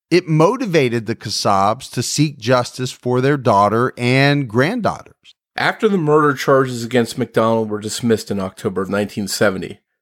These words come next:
Speaker 2: the C I D reinvestigation into the murders began and was completed in nineteen seventy-two. C I D agent Peter Kearns and Colonel Jack Pruitt were given office space in the federal building in downtown Fayetteville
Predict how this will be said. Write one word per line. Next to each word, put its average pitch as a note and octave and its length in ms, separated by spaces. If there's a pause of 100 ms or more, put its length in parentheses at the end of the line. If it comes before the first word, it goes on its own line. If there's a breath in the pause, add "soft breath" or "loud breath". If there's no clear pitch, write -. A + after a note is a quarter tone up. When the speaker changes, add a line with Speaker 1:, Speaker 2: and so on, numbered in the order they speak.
(160)
Speaker 2:
the B2+ 80
C E3 280
I E3 180
D B2+ 280
reinvestigation A#2 1040
into A#2 160
the A#2 120
murders G2+ 440
began G2+ 540 (420)
and G#2+ 80
was G#2 140
completed A2 560
in G#2 120
nineteen G#2 360
seventy-two. F#2+ 680 (460)
C D#3+ 360
I D#3+ 100
D B2+ 260
agent G#2+ 420
Peter C3+ 280
Kearns G2 560 (420)
and A2 140
Colonel A#2 360
Jack A2+ 360
Pruitt A2+ 340
were G2 140
given G#2+ 220
office A2+ 400
space A2 400
in G#2+ 60
the F#2+ 100
federal G#2+ 320
building G2+ 480 (240)
in G#2 100
downtown G#2 520
Fayetteville G2 600